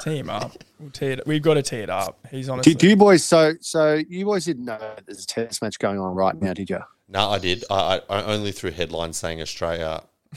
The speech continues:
Speaker 3: um, looking to bounce back in. Where is it? Where, where's it? Where is it?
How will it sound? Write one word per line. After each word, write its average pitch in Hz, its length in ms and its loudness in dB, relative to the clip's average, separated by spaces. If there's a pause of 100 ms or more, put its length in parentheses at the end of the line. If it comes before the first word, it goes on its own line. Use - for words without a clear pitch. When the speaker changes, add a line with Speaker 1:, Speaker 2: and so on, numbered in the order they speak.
(120)
Speaker 3:
um, 80 200 -8
looking 87 300 -8
to 78 80 -6
bounce 80 320 -8
back 78 260 -8
in. 76 400 -12
Where 98 200 -8
is 113 120 -8
it? 185 160 -6
Where, 127 140 -6
where's 110 300 -6
it? - 140 -16
Where 101 140 -8
is 107 140 -10
it? 180 140 -10